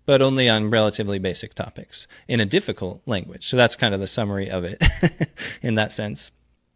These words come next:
So to kind of tie it together, what are the actual keys to success if you want to lang-, learn a language in about ten days?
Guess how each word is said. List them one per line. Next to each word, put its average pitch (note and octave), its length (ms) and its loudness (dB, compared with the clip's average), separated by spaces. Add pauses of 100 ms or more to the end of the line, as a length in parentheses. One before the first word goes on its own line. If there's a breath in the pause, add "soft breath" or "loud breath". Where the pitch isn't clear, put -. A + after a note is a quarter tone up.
So C#3 140 2
to B2 80 4
kind B3 220 0
of G#3 60 0
tie E3+ 180 2
it C3+ 120 2
together, B2 480 2
what C3+ 420 -2
are D#3 160 2
the C#3 180 -2
actual B2+ 500 -2
keys F3 480 0
to - 100 -4
success - 680 0
if - 140 -10
you B2+ 80 0
want A#2+ 140 4
to G#2+ 60 2
lang-, A2 260 0
learn A#2 180 2
a A#2 60 0
language G#2+ 380 0
in G2+ 80 0
about G2 340 0
ten F#2+ 220 -2
days? F2+ 340 -4